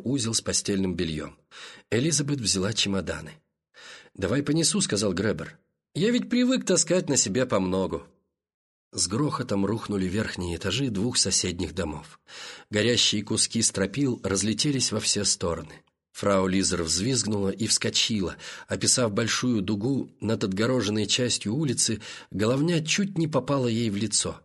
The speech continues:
Наконец пламя вырвалось и из окон комнаты Элизабет. Потом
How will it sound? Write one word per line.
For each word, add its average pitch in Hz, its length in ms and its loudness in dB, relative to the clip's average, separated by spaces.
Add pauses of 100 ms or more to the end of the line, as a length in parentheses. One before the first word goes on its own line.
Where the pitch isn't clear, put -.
(560)
Наконец 95 440 2
пламя 101 380 2
вырвалось 98 680 0
и 101 160 0
из 95 160 2
окон 104 300 -2
комнаты 98 600 0
Элизабет. 85 720 -6 (580)
Потом 147 640 -2